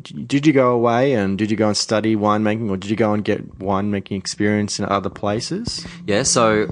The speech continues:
Speaker 2: I left school immediately, uh, finished school and started work immediately. And I worked in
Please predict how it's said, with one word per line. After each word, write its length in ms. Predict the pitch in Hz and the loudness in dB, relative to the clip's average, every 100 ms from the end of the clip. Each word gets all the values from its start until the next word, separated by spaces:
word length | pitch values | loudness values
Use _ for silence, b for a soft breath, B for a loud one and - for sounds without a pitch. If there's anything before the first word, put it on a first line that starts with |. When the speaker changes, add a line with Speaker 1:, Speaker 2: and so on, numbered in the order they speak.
| - - | -6 0
Speaker 2:
I 440 | 113 123 120 113 - - - - - _ _ - - | 2 4 4 2 0 -14 -20 -20 -20 _ _ -14 -10
left 340 | - 123 131 | 0 0 2
school 240 | - 107 98 | 2 2 4
immediately, 380 | 90 90 - - | 2 0 -4 -6
uh, 80 | 98 | -6
finished 320 | - 131 127 | 0 0 2
school 280 | 101 90 87 | 2 2 2
and 420 | 90 87 87 - | -2 -2 -6 -10
started 300 | - 90 82 | -2 -2 0
work 180 | 85 90 | -2 0
immediately. 540 | 80 76 82 151 226 _ - | -2 -2 -4 -4 -6 _ -20
And 280 | 85 80 82 | -12 -10 -6
I 100 | 82 | -2
worked 500 | 85 87 - - - B B B B - | 2 2 0 -14 -18 B B B B -6
in 480 | 92 87 87 85 | -2 0 -2 -4